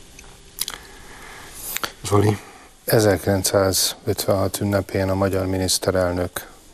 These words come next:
Speaker 2: nem a fővárosban, hanem szándékosan vidéken egy mincenti emlékművet nyit meg. Ez az összmagyarság ünnepe, ez nem csak a fővárosé, hanem minden magyaré,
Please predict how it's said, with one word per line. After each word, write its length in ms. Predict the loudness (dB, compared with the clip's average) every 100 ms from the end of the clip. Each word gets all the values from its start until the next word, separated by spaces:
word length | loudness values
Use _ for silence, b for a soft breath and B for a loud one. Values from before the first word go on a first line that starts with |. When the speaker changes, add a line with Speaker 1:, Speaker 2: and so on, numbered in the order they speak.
| -8
Speaker 2:
nem 140 | -2 0
a 80 | 0
fővárosban, 840 | 2 2 2 2 -2 -4 -4 -2
hanem 360 | -2 -2 -4 -2
szándékosan 840 | -2 2 2 2 -2 -4 -4 -2
vidéken 580 | 0 0 -2 -2 -4 -4 B B B
egy 160 | -8 -4
mincenti 540 | -2 0 0 -2 0
emlékművet 720 | 0 0 -2 -4 -4 -2 -2 -2
nyit 200 | -8 -4
meg. 300 | 0 0 -2 -10 B B B B B B -4
Ez 180 | 0
az 120 | 2 2
összmagyarság 840 | 2 2 0 0 0 0 0 0
ünnepe, 580 | 2 0 2 2 0 -4 B B -20 -12
ez 100 | -4
nem 120 | -4
csak 240 | 0 -2 0
a 60 |
fővárosé, 800 | 0 2 2 2 2 0 -2 -2 -4
hanem 180 | -2
minden 300 | 0 0 0
magyaré, 500 | -2 -2 0 2 0